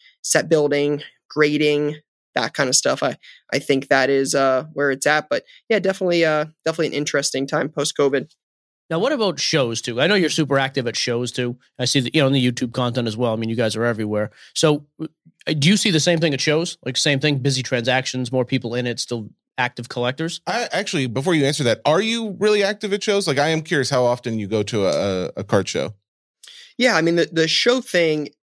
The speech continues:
Speaker 1: depends on kind of, like, what else we're doing for content. Obviously, with a pregnant wife, like, my schedule has certainly adjusted compared to what it was a year ago. Um, I mean,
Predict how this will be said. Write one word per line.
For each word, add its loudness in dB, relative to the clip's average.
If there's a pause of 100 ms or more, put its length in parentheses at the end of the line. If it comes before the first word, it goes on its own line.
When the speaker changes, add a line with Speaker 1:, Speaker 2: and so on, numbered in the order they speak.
Speaker 1:
depends 0
on 0
kind 0
of, -2
like, 0
what 0
else 0
we're -2
doing -2
for 0
content. 0 (340)
Obviously, 0
with -2
a 0
pregnant 0
wife, 0
like, 0
my -2
schedule 0
has -2
certainly 0
adjusted 0 (140)
compared -2
to 0
what 2
it 0
was 0
a -2
year -4
ago. 0 (380)
Um, -12
I -4
mean, -4